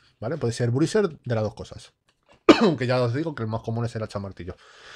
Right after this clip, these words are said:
Lancitas, gente. Tenemos esta. Cl-, eh, Cluor tempestuoso triple.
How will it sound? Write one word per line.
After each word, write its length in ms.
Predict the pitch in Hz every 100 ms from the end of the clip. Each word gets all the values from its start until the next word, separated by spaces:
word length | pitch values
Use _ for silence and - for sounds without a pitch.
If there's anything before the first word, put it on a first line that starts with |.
| - - - - - - - _
Lancitas, 520 | - 139 151 170 101
gente. 300 | - 127 76 - - _ _ _ _ _ _ _ - - -
Tenemos 420 | - 147 127 104 139
esta. 340 | 123 - 76 _ _ _ _ _ _ -
Cl-, 140 | 147 147
eh, 320 | 131 123 123
Cluor 340 | 156 165 214
tempestuoso 560 | - 120 120 - 156 143
triple. 360 | 110 101 -